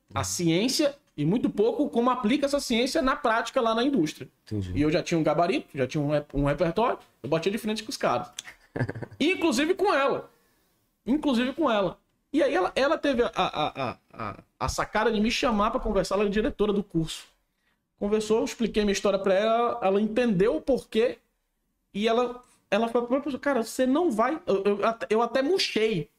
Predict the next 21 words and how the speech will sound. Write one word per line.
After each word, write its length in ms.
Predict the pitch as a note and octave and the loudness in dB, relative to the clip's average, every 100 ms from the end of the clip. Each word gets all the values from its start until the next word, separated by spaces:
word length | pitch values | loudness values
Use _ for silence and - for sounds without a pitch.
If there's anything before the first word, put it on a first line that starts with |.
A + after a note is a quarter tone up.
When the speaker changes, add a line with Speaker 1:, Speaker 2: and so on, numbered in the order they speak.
| _ _ | _ _
Speaker 1:
<laughs> 880 | F#3+ - C#3 C3+ E3 D#3 E3 - - _ - | -14 -4 -2 -2 -2 -2 -4 -4 -18 _ -6
Eu 100 | B2+ | -2
dei, 220 | B2+ F3 | 0 2
eu 100 | C#3+ | 2
dei 140 | C3 A3 | 2 2
uma 180 | D4 A3 | 2 0
paradinha 600 | - F#3 F#3 D3 D#3+ F3+ | -2 0 0 0 2 2
na 80 | E3 | 2
minha 160 | D#3 D3 | 2 0
vida 300 | C#3 F#3+ G3 | 0 0 0
e 20 | |
tal, 260 | - C#3+ G3 | 0 0 2
pra 140 | F3 | 2
dar 60 | D3 | 2
uma 340 | D#3+ C#3+ - - | 2 -2 -4 -14
estudadinha 600 | - - D3 C#3+ C#3 D3 | -10 -6 0 0 2 0
pro 140 | D3+ E3+ | 2 2
enem 320 | D3+ F#3 F3+ | 2 2 0
e 40 | |
tal, 300 | A2 D3 F#3+ | 2 2 2
né? 260 | D3+ D#3+ | 0 -2